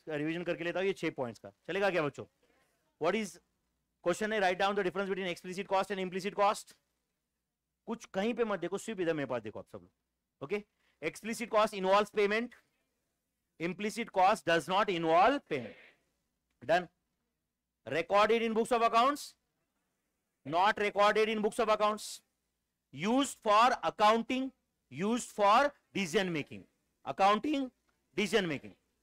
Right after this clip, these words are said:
Otherwise known as accounting or out of pocket cost, otherwise known as opportunity cost, imputed cost, hidden cost or notional cost।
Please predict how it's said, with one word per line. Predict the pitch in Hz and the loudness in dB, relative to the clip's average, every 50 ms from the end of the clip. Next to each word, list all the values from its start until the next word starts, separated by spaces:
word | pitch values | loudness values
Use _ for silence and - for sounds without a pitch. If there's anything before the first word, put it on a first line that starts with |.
| _ _ - | _ _ -4
Otherwise | - 165 170 190 233 262 269 254 240 226 240 247 226 196 | -2 0 2 4 4 6 6 6 6 4 4 0 -2 -2
known | 208 214 226 247 254 247 | 0 2 2 2 2 2
as | 190 165 143 147 147 - - | 0 0 -2 -2 -2 -4 -6
accounting | 151 151 - 190 190 202 208 202 - 226 233 220 | -6 -2 2 2 2 2 2 -2 -4 -6 -2 2
or | 196 185 202 | 2 4 6
out | 208 190 196 196 - | 6 6 4 4 4
of | 220 208 | 2 2
pocket | 214 214 208 220 226 - | 2 0 0 0 -2 2
cost, | 233 233 226 226 - - - - _ _ _ _ _ _ _ _ _ _ _ _ _ _ - | 4 4 4 2 0 -8 -18 -20 _ _ _ _ _ _ _ _ _ _ _ _ _ _ -4
otherwise | 135 151 165 175 220 233 233 226 226 247 233 202 | -2 -2 0 2 2 4 6 6 4 4 2 0
known | 202 190 185 180 185 | -2 0 0 2 2
as | 190 220 262 277 - - _ _ _ _ _ _ _ _ _ _ _ _ - - | 2 2 0 0 -4 -8 _ _ _ _ _ _ _ _ _ _ _ _ -2 0
opportunity | 165 175 - 226 226 240 247 233 - 254 247 202 247 240 - - | 0 2 4 6 6 6 6 4 0 -4 -4 -2 -2 -2 0 2
cost, | 175 160 165 196 233 254 - - _ _ - | 4 4 6 4 4 2 -2 -10 _ _ -4
imputed | 160 185 214 226 233 - - 254 277 277 - - 220 196 180 175 - | -2 0 0 0 0 -2 0 2 2 2 2 2 0 0 0 0 0
cost, | 180 175 170 196 240 254 - _ _ _ _ - | 2 4 6 6 4 2 -2 _ _ _ _ -2
hidden | 147 208 240 262 277 285 277 269 - 220 | 0 2 4 6 4 4 4 0 0 0
cost | 185 151 - - - - - - _ - | 2 2 2 0 -4 -10 -18 -14 _ 2
or | 147 196 233 277 285 | 4 6 6 6 6
notional | 262 233 214 208 208 - - - 208 190 180 | 4 4 2 2 2 0 -4 -4 -2 -2 -2
cost। | 160 - 139 117 104 - | -2 -4 -6 -6 -6 -10